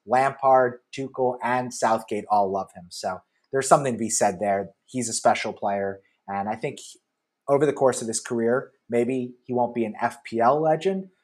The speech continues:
but I think all things are aligning for him to potentially be a club legend for Chelsea.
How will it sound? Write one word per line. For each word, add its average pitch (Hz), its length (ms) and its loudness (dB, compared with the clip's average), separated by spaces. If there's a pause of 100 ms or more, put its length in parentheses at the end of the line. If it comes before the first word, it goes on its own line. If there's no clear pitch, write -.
(160)
but 117 420 -2
I 120 80 -4
think 160 240 -8
all 127 180 4
things 120 300 -4
are 110 120 2
aligning 101 400 -4
for 104 140 -10
him 95 100 -10
to 104 100 -16
potentially 104 480 -8
be 98 300 -10
a - 40 -10
club 113 360 -4
legend 95 420 -6
for 92 140 -12
Chelsea. - 400 -14